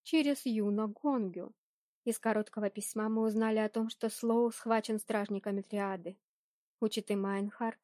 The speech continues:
есть некоторые предположения на этот счёт. По их версии, Триада могла узнать о передвижениях Слоу через вездесущие микрокамеры, но это лишь небольшая доля вероятности. Кто бы стал следить за вампиром на территории Торлеона,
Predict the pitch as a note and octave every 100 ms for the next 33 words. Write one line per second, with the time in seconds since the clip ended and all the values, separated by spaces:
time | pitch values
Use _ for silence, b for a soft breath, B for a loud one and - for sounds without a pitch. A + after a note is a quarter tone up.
0 | _ _ A#3+ A3+ B3 - A3+ A3 G#3+ A3
1 | G#3+ A3 - G#3+ A3 A3+ A#3 F#3 F3+ F#3
2 | F#3 - - - F3+ _ _ _ _ _
3 | _ - A3+ A3 - A3+ A3+ - B3+ B3
4 | A#3 A3+ A3+ A3+ A3+ A3+ A3 A3+ A3 A3
5 | A3+ G#3+ G#3+ G3 G#3 G#3 G3+ G3 F#3+ -
6 | G#3 G3+ A3 - A#3 A3 A3 G#3 A3+ -
7 | B3 - B3 A#3 A#3 A#3+ - A3 F#3+ F#3+
8 | G3+ - _ _ _ A3+ G#3+ G3+ A3 -
9 | A3+ A#3+ - C4+ C4+ A#3 A3+ - G#3 G3
10 | F#3+ F#3 G3 G3 G3 G3 F#3+ F#3 - F#3
11 | - G3 - _ _ _ _ _ - B3
12 | A3+ A#3 A#3 G#3+ - G#3+ G3 A#3 G3 G3+
13 | G3 G3 A3 A3+ G#3+ G#3 - G3+ - G#3+
14 | G#3 G#3+ G#3 G3 G3 G#3 A#3